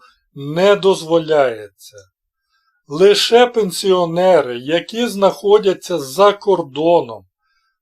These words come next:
в зоні бойових дій та на окупованих територіях, можуть поновити ви-, виплату пенсії дистанційно, але для цього потрібно пройти відеоідентифікацію.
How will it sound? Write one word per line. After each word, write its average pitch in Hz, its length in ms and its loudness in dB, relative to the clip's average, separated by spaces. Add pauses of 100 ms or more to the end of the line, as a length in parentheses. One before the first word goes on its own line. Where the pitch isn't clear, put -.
в 139 100 -12
зоні 208 460 2
бойових 196 560 4
дій 185 260 -6
та 190 160 -2
на 170 120 2
окупованих 175 760 0
територіях, 160 1080 -2 (380)
можуть 202 640 2
поновити 202 580 4
ви-, 180 300 0
виплату 170 640 0
пенсії 147 540 -4 (160)
дистанційно, 170 1400 -2 (400)
але 185 300 4
для 156 320 0
цього 185 540 2
потрібно 175 580 -4
пройти 170 760 -4 (100)
відеоідентифікацію. 165 2250 -4